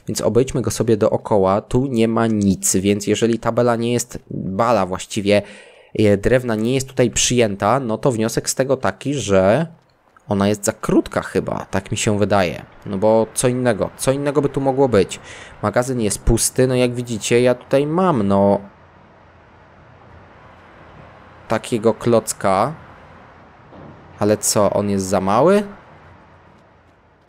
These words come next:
No bo tutaj ewidentnie, tutaj będziemy dostarczać, e, jedną rzecz, a deski będą wychodzić tutaj.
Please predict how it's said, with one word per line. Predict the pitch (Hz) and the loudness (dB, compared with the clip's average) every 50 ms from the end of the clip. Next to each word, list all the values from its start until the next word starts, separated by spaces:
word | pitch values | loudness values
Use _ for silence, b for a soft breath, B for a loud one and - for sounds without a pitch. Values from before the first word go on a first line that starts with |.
| _ | _
No | 110 117 | -4 -2
bo | 120 135 | 0 0
tutaj | 127 - - - 160 165 | -2 -2 0 2 4 4
ewidentnie, | 170 156 165 165 160 131 - - 110 101 | 4 2 2 2 2 0 0 -2 -6 -8
tutaj | - - _ - - 127 127 120 110 | -8 -10 _ -4 -2 0 2 2 2
będziemy | 98 110 107 107 113 110 107 113 110 | 2 2 0 0 0 0 0 0 0
dostarczać, | 101 110 - - 117 113 - - - 120 107 104 - - - - - - 110 | -2 -2 -2 0 -2 -2 -2 -2 -2 0 0 0 -2 -6 -10 -8 -4 0 2
e, | 104 104 104 104 104 104 101 | 2 4 4 4 4 4 4
jedną | 101 98 104 120 123 120 123 123 120 113 | 2 2 2 0 0 0 -2 -4 -2 0
rzecz, | 135 165 - - - | 0 0 0 0 -2
a | 117 | -2
deski | 107 101 127 - - - 120 | 0 0 0 -2 -2 -2 -2
będą | 127 123 123 127 123 | 0 0 0 0 0
wychodzić | 120 117 - 127 123 127 - - | 0 0 0 0 -2 -2 -4 -2
tutaj. | - 101 - 87 87 87 82 - | -2 0 0 0 -2 -2 -4 -8